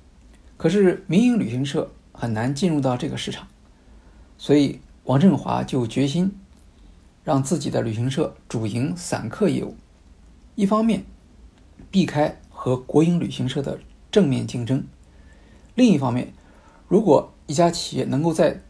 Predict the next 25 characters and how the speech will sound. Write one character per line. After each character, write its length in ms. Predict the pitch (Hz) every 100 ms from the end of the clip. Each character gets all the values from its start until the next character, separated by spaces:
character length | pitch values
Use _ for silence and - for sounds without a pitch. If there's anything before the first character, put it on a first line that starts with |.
| -
低 140 | 220
利 140 | 220 185
润 220 | 139 120
的 200 | 117 -
散 320 | - 113 113
客 200 | - 226
业 140 | 175 131
务 140 | -
上 180 | 123 113
盈 200 | 123 123
利， 160 | - - - - - -
那 100 | 131
么 180 | 113 - - -
企 280 | - - 123
业 120 | 135
也 140 | - 107
就 260 | 120 - - -
获 280 | - - 143
得 140 | 131 -
了 140 | -
一 80 | -
种 180 | - - -
独 220 | - 120
特 200 | - 208
的 200 | - -